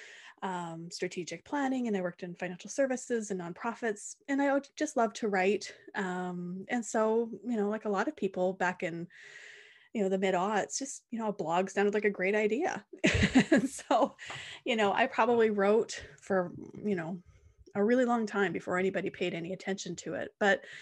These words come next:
it was the place where I began to realize that these questions, um, and doubts and wonderings that I had, um,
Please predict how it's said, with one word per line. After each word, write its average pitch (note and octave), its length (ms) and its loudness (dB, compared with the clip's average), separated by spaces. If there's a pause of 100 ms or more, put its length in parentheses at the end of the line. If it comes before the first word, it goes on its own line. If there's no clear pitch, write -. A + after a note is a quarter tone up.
(540)
it B3+ 100 4
was C4 240 6
the C4+ 100 2
place C#4 460 0
where A3+ 160 4
I G#3+ 60 4
began G3 340 2
to F#3+ 80 0
realize F3+ 560 0
that F3 180 -2
these G3+ 260 0
questions, G#3 1000 0 (280)
um, E3+ 760 -8 (420)
and F3 420 -4
doubts - 640 0 (140)
and F3 380 -4
wonderings F3+ 680 -2
that F3 100 -4
I E3+ 80 -2
had, F3 480 -8 (540)
um, F3 840 -6